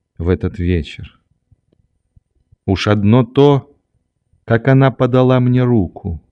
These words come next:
с каким-то наивно усиленным вниманием, продолжая смотреть мне в глаза и не говоря мне ни слова, поразило меня своею странностью, и я от чего-то невольно улыбнулся ей.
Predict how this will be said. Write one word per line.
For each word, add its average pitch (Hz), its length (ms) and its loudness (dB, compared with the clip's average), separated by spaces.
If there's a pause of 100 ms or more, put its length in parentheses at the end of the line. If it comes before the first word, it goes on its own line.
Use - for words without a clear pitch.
(680)
с - 80 -18
каким-то 135 580 0 (420)
наивно 135 760 2
усиленным 127 920 0
вниманием, 113 960 2 (400)
продолжая 117 600 0
смотреть 113 560 -2
мне 113 180 4
в 101 100 -4
глаза 107 720 0 (540)
и 107 80 2
не 113 160 4
говоря 135 380 2
мне 131 240 2
ни 123 120 0
слова, 139 600 0 (960)
поразило 117 540 2
меня 82 400 -4
своею 101 400 0
странностью, 90 1000 -4 (380)
и 98 80 2
я 113 140 4
от 117 80 -2
чего-то 123 400 0
невольно 127 500 2
улыбнулся 98 680 -2
ей. 95 320 -2